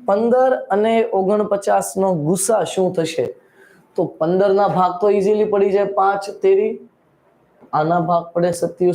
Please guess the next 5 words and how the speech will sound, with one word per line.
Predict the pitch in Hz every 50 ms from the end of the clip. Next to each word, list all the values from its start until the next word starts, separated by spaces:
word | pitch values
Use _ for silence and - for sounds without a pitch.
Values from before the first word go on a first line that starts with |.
| 175
સત્યુ. | 190 185 190 - 190 175 170 175 - - _ _ _ - - - - _ _ _ _ _ _ _ _ _ _
પરંતુ | - 196 208 220 220 220 214 220 233 226 226 226 233 -
આની | 180 190 208 208
અંદર | 214 208 214 202 208 -
કોમન | 196 196 196 196 202 202